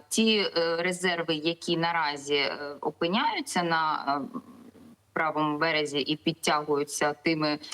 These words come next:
е, штучно створеними, м, альтернативними переправами,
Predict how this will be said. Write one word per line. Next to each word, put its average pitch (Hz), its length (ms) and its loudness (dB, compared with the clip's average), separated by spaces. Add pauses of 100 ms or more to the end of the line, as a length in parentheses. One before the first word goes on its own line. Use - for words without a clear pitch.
(300)
е, 147 320 2
штучно 170 680 0
створеними, 156 680 0
м, 147 460 -2
альтернативними 156 800 0
переправами, 139 880 0